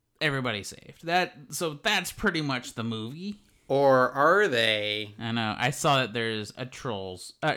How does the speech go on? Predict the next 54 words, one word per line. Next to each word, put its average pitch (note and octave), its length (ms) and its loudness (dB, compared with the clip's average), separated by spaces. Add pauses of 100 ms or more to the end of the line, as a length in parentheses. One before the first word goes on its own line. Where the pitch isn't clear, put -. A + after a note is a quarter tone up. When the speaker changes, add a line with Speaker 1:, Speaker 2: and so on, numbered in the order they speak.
Speaker 1:
Troll B2+ 320 0
two. F#2+ 360 -6 (380)
Well, D3+ 140 4
Speaker 2:
Which C#3+ 80 6
Speaker 1:
there's F#3+ 140 6
about G3 200 6
to G#3 40 -4
be D3 100 4
Trolls D3+ 360 4
two. E3 380 6 (220)
Speaker 2:
<laughs> - 220 -12
Speaker 1:
We'll, G#3+ 220 6
we'll F#3 200 2
watch F3 300 4
both F3+ 320 6
and C#3 100 2
Speaker 2:
Oh, C3+ 60 4
Speaker 1:
I'll C#3 60 4
Speaker 2:
but D3+ 200 8
Speaker 1:
review D3+ 120 4
Speaker 2:
there E3+ 180 10
Speaker 1:
them. F#3 80 4
Speaker 2:
is F3+ 180 4
a, D#3 160 2
there D3+ 180 2
is, F3+ 240 2
after D3+ 300 2
this C#3 100 -8
movie, C#3+ 180 -4
there C3+ 120 2
is C#3 120 -2
a B2+ 80 -2
Troll C#3+ 340 -2
two C#3 220 -2
and B2+ 80 -4
a B2 40 -4
Troll C3+ 300 -2
three. C#3+ 240 -4
However, D3+ 460 2
they B2+ 200 -2
are A#2+ 100 0
completely E3 640 -4
unrelated D3 760 2
to C3 40 -4
Speaker 1:
Three? C#3+ 200 2
Speaker 2:
this C3 260 0
movie. A#2 300 -4
Speaker 1:
Oh, A2 220 -6 (140)
jeez. G#2 360 -10
Speaker 2:
So B2 140 2
they C3 140 4
are C3 100 4
completely C#3+ 840 -2
not C3 460 -2